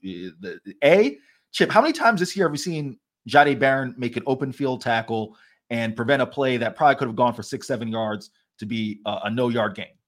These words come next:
or a one yard loss, right? Uh, probably half a dozen times, if not more. How many times have we seen him read a play that likely, if, if you're taking someone else and put them in that spot,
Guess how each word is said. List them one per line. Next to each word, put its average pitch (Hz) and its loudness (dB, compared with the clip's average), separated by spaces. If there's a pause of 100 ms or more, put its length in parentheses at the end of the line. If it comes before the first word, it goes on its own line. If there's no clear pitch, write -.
(100)
or 107 -2
a 110 -2
one 131 -2
yard 120 0
loss, - -10
right? 113 -4
Uh, 113 -4 (720)
probably 208 6
half 151 8
a 131 -8
dozen 127 -6
times, 113 -4
if 110 -10
not 104 -8
more. - -14 (280)
How 139 -4
many 165 -2
times 151 0
have 127 -6
we 131 -4
seen 127 -8
him 117 -4 (300)
read 151 -2
a 110 -2
play 107 -8
that 120 -2
likely, 123 -4
if, 131 -8
if 127 -8
you're 117 -6
taking 147 -8
someone 123 -6
else 123 0
and 110 -10
put 139 -6
them 117 -8
in 113 -8
that 110 -10
spot, 117 -6